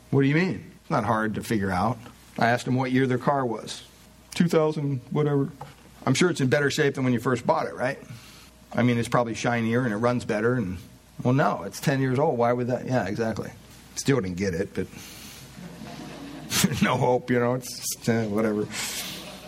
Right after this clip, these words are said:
I mean, it's kinda common sense. You know, the universe is not evolving, it's devolving. Everything's falling apart. It's not on an upward trend, it's on a downward trend. It's moving from absolute perfection to total disaster.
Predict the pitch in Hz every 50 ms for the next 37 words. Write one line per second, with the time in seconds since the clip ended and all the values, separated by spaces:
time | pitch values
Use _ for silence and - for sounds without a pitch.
0 | - - - - - - - - - 262 285 277 262 208 - 285 262 240 226 247
1 | 247 233 226 208 - 294 285 254 180 151 - 196 208 214 208 214 214 247 277 285
2 | 269 226 220 202 202 202 196 - - - - - - 214 208 208 - 233 240 247
3 | 247 233 240 - - - - - - - - 214 220 226 220 220 196 170 175 180
4 | 180 202 208 208 214 175 214 247 269 294 302 277 247 214 190 180 170 160 160 156
5 | 170 202 233 247 254 226 175 165 208 202 202 202 202 208 196 - 247 277 277 277
6 | 254 196 139 113 - - - - - - - _ _ _ _ - - - - -
7 | - - - 160 - 233 247 254 247 220 202 190 180 202 214 247 240 - 254 226
8 | 196 165 - - 190 165 165 180 196 226 - 226 226 226 226 214 240 240 247 277
9 | 294 285 262 226 196 160 135 - 170 156 131 110 101 87 78 80 87 - - -
10 | - - - - - - - - - - - - - - 170 165 185 185 - 190
11 | 233 262 262 247 247 226 - 214 208 202 202 214 240 262 269 - - - 240 226
12 | 233 254 269 247 - - 220 202 - - 262 269 196 - - 240 226 196 208 202
13 | - - 240 240 277 269 254 240 190 233 233 196 220 240 226 247 262 262 - -
14 | - 185 147 113 - -